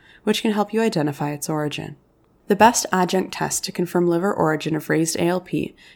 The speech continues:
is gamma glutamyl transferase, G G T. G G T itself is overly sensitive and can be elevated even if no clinically significant liver injury is occurring.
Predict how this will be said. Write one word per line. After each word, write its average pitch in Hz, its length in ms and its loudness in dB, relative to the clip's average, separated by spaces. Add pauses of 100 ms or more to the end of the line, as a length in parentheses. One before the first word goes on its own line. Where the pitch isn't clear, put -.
(120)
is 170 120 0
gamma 180 320 4
glutamyl 180 480 0
transferase, - 720 -6 (140)
G 170 160 2
G 156 160 0
T. - 360 -10 (460)
G 208 160 0
G 247 140 0
T 269 180 0
itself 165 380 -2
is 175 120 -8
overly 185 360 2
sensitive 147 560 -4
and 175 120 0
can 180 140 0
be 185 100 2
elevated 196 500 0
even 170 260 0
if 170 180 -2
no 165 140 2
clinically 175 480 -2
significant 151 580 -4
liver 156 260 -4
injury 143 320 -4
is 147 120 -6
occurring. - 400 -8